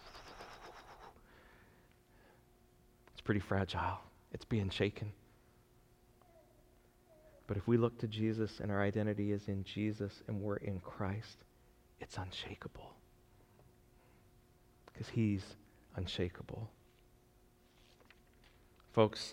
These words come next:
just in closing, I can't say it. I don't know how else to say it. For your identity, don't look in.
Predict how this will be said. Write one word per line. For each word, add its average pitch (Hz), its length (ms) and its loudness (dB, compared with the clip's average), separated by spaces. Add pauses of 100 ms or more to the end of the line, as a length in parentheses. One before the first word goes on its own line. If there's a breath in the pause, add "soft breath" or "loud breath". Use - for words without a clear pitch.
just - 220 4
in 104 80 8
closing, 101 440 8
I 98 60 2
can't - 260 4
say 110 220 8
it. - 100 8
I 101 60 6
don't 101 140 6
know 90 80 4
how 101 180 6
else - 220 -2
to 104 60 -2
say 98 260 2
it. - 80 -2 (4000 soft breath)
For 104 140 4
your 101 160 10
identity, 104 600 6
don't 101 180 2
look 107 220 8
in. 104 240 10